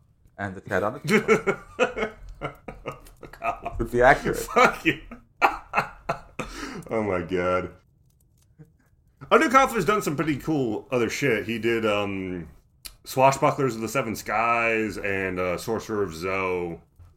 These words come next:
Speaker 2: Some, like, more prominent early examples of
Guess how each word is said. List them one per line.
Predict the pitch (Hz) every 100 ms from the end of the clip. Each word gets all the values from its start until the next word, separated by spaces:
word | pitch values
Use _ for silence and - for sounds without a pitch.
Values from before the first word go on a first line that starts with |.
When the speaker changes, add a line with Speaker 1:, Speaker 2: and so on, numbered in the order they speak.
| -
Speaker 2:
Some, | - 170 170
like, | 160 135
more | 160 160 143
prominent | - 147 147 143 139 131 - _ _ _
early | 151 147 131 135 135
examples | 123 113 117 123 120 127 113
of | 110 110 90 98